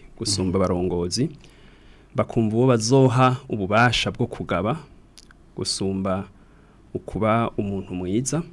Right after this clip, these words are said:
Speaker 1: Ivyo rero mu gutanga i-, indangurakintu y'ico mwise umurongozi, ndagifata mu buryo butatu. Umurongozi mwiza yoba umuntu afise umutima mwiza, wo gukundana,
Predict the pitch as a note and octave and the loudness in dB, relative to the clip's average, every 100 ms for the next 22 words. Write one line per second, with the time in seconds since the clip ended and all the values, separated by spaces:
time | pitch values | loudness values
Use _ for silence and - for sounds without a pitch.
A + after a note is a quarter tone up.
0 | - - - - _ - - G#2+ G#2+ G2+ | -20 -20 -20 -20 _ -10 -6 -2 0 2
1 | A2 A#2+ A#2+ A#2+ C3 - - - G2+ G#2+ | 4 6 4 2 -2 -8 -12 -6 -4 -2
2 | - D3 B2+ G#2+ G2+ G2+ - - - - | 4 6 6 4 0 -4 -10 -20 -20 -20
3 | - - _ _ _ _ - - - A#2 | -20 -20 _ _ _ _ -20 -20 -6 -2
4 | A2 G#2 - - A#2 A#2 A2+ A2+ A2+ A2 | -2 -2 -4 0 2 4 4 4 2 2
5 | A2+ A2+ - A2+ A2 G#2+ A2 A#2 C3 - | 0 0 0 0 0 -2 -2 -2 0 -2
6 | G2+ - B2 G2+ F#2+ F#2 F2+ F2+ G2+ F3+ | -4 0 0 2 0 -2 -2 -2 -4 -4
7 | - - - _ _ - _ - - - | -8 -20 -20 _ _ -20 _ -20 -20 -20
8 | - A#2+ A2 A2 A#2 A#2 A2 G#2 A2+ G#2+ | -6 -2 -2 -2 -4 -4 -4 -2 -4 -4
9 | - G2+ - - - - - - - - | -10 -14 -16 -20 -20 -20 -20 -18 -20 -20
10 | - - - - - - A2 G#2+ G#2+ G2+ | -20 -20 -18 -18 -8 -2 2 2 2 2
11 | G#2+ G#2 G#2 G#2+ B2 B2 - A2 G#2+ G2+ | 0 0 0 2 2 0 -2 -4 -4 -6
12 | G2+ G2+ - G2+ - A2 G2+ - G#2+ G2 | -6 -8 -6 -6 -4 -4 -6 -8 -6 -4
13 | F2+ F2 F#2+ - - - - - G#2 - | -6 -6 -8 -12 -16 -20 -20 -12 -10 -10
14 | G2+ - A#2+ A2 F#2 F2 | -14 -6 -2 -2 -2 -6